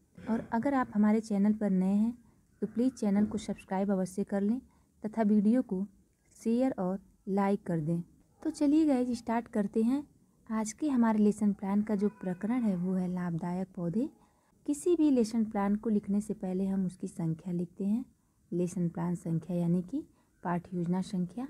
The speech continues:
आज की हमारी जो पाठ योजना संख्या है वो है एट। इसके बाद हम अपना नाम लिखते हैं, फिर अपने विद्यालय का नाम जहाँ हमारी internship लगी है।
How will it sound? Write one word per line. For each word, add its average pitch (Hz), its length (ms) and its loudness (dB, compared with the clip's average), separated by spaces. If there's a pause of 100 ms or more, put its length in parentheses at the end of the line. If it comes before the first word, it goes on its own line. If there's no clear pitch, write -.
(140)
आज 185 240 -4
की 262 160 -6
हमारी 214 300 2
जो 185 140 -4
पाठ 180 320 -8
योजना 175 320 0
संख्या 175 420 -4
है 180 140 -4
वो 170 200 -2
है 175 80 -2 (140)
एट। 208 360 -4 (440)
इसके 302 240 -4
बाद 277 260 0
हम 233 160 4
अपना 233 260 -2
नाम 175 320 2
लिखते 180 300 -4
हैं, 214 240 2 (1300)
फिर 220 100 4
अपने 208 300 2
विद्यालय 175 480 2
का 214 140 -4
नाम 214 280 2 (280)
जहाँ 202 400 0
हमारी 202 320 2
internship 180 600 -2
लगी 214 320 0
है। 247 160 -6